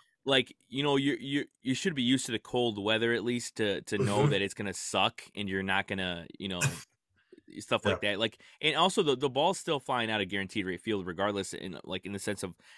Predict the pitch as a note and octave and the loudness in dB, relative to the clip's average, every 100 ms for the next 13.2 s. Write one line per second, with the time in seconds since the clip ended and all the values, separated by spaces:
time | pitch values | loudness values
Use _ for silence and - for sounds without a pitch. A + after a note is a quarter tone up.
0 | - C#3 C3 C3 C3+ G#2+ B2 A#2+ G#2+ F#2+ | 0 2 4 4 4 2 4 2 2 -2
1 | F2 E2 G2 G#2+ B2+ B2+ A2+ G2 A#2+ G2 | -2 -2 -2 0 0 2 2 0 0 0
2 | F#2 G#2 G2+ - F#2+ F2+ E2+ - _ - | -2 0 0 -2 -6 -6 -6 -10 _ -12
3 | - A2+ G2+ E3+ C3 - _ _ A2 G#2+ | 0 4 6 4 2 -6 _ _ 2 4
4 | A#2+ C#3 D3+ D#3 B2 - A2+ F#2+ - G2 | 4 4 4 4 2 2 2 0 -6 -2
5 | G#2+ F#2 F#2+ A2+ - G#2 F#2 F2+ E2+ E2 | 0 2 0 -4 -4 -4 -2 -4 -6 -12
6 | D#2+ - _ _ - - - - G3+ B2+ | -14 -18 _ _ -18 -16 -8 2 4 6
7 | B2+ B2+ C#3+ C3 A#2+ A#2+ D3+ C3+ B2 D#3 | 4 4 6 6 6 4 4 4 4 4
8 | D#3 C3 - _ C#3 - - - - - | 2 2 -4 _ -14 -10 -6 -4 -4 -8
9 | _ _ _ _ _ _ - C3+ D3+ E3 | _ _ _ _ _ _ -4 -2 2 4
10 | D3+ E3 E3 D#3 D3 C#3 C#3 C#3 C3 C#3+ | 4 6 8 8 6 2 0 0 4 6
11 | C#3 C#3 C3 B2 C#3 C3 A#2+ A#2 C3+ B2 | 6 4 0 2 4 4 4 4 4 4
12 | A#2+ A#2+ A#2+ A#2+ A#2+ A#2 - - A2+ A2+ | 0 -4 0 4 4 4 2 -2 0 2
13 | A2+ G#2+ | 4 0